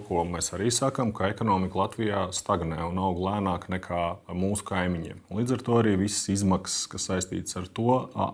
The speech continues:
atpaliek šobrīd no mūsu kaimiņiem. A, konku-, darba spēka konkurētspējas un izmaksu ziņā, a, mums darba spēks šobrīd izmanto, izmaksā vairāk.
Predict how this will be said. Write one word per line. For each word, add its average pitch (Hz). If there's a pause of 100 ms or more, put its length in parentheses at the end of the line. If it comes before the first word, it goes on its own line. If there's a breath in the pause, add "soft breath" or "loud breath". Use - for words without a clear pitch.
(100)
atpaliek 87
šobrīd 87
no 87
mūsu 95
kaimiņiem. 90 (480 loud breath)
A, 90
konku-, 123
darba 113
spēka 104
konkurētspējas 95
un 95
izmaksu 104
ziņā, 90 (340)
a, 87 (680)
mums 101
darba 98
spēks 98
šobrīd 92
izmanto, 90 (180)
izmaksā 104
vairāk. 117